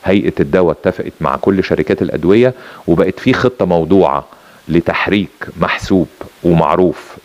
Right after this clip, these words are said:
لبعض زي ما بنقول المجموعات الدوائية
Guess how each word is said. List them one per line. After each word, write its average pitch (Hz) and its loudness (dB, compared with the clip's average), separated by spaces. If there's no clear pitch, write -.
لبعض 78 0
زي 90 0
ما 90 2
بنقول 78 0
المجموعات 80 2
الدوائية 90 2